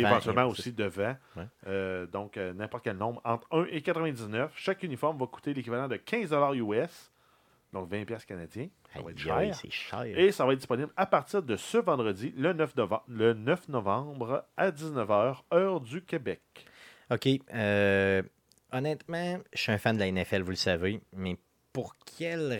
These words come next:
Speaker 1: raison un combattant
Speaker 2: payerais
Speaker 1: dans
Speaker 2: six cent quarante dollars ?
Speaker 1: un jeu, <laughs> hein, pour, pour quelle raison un combattant dans un jeu serait, serait habillé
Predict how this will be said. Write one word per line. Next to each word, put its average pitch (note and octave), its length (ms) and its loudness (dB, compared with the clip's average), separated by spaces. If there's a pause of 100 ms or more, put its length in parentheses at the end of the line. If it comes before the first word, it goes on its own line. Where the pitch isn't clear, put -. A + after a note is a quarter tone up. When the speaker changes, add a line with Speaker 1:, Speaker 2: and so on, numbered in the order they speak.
(120)
Speaker 1:
raison A#2 640 0
un A2 160 -2
combattant A#2 400 2
Speaker 2:
payerais B2 260 8
Speaker 1:
dans G#2 120 6
Speaker 2:
six F#2+ 80 2
cent - 180 4
quarante - 240 6
dollars ? A#2 260 10
Speaker 1:
un A2 60 6
jeu, B2+ 160 2 (260)
<laughs> - 420 -4
hein, B2 200 4
pour, - 140 -2
pour - 260 -12
quelle E3+ 160 4
raison B2 260 6
un D3 100 0
combattant A#2 380 4
dans A2 260 0
un G2+ 140 2
jeu A#2 160 0
serait, G2+ 380 2
serait A2 340 2
habillé G#2+ 540 2